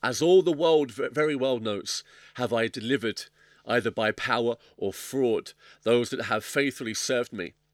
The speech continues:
from him and his, though taken by them, and so I will deliver thee. His forbearing at present to deliver them is on purpose to try their love, whether they will cleave to him to the end.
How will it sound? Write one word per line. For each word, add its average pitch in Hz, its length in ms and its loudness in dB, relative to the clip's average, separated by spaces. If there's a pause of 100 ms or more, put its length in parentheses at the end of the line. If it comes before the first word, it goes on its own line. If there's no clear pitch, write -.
from 120 200 -2
him 131 220 0
and 107 140 -4
his, 143 420 -2 (280)
though 110 100 0
taken 117 400 -2
by 107 240 0
them, 90 260 -8 (500)
and - 160 -14
so - 400 -2 (220)
I 101 100 -8
will 98 180 -2
deliver 95 280 -4
thee. 98 300 0 (1200)
His 120 160 -4
forbearing 123 540 4
at - 140 -8
present 139 480 -2
to 127 100 -10
deliver 127 320 0
them 117 380 -2 (320)
is 113 160 -4
on 117 120 -4
purpose 143 440 -2
to 107 100 -14
try 123 420 0
their 117 160 -2
love, 113 460 -4 (540)
whether 143 240 2
they 135 180 2
will 117 240 -2
cleave 190 460 -4
to 156 120 -10
him 170 220 -4
to - 80 -14
the 131 160 0
end. 120 320 -2